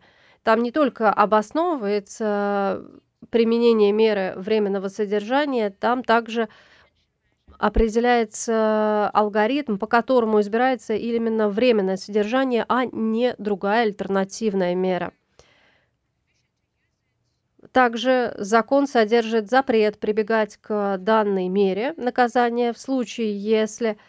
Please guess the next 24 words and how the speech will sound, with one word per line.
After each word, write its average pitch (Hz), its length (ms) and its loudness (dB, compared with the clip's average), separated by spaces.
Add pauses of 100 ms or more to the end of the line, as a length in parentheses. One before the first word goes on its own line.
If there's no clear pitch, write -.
(380)
э, 202 500 2 (140)
за 202 560 2 (140)
совершенное 220 680 -2
правонарушение 220 1120 -2 (360)
виновник 240 560 0
может 240 440 2
понести 214 340 -4
наказание, 233 1120 -2
э, 214 520 -4 (1300)
и 226 280 -2
быть 214 340 0
лишенным 220 460 0
свободы 208 420 -2
сроком 214 560 0
на 220 320 2
как - 180 -12
минимум 220 380 -2
один 196 380 0
год. 175 340 -8 (1800)
Также 220 380 2
следует 208 500 2
добавить, 240 440 4
что 202 760 0
практически, 220 840 -2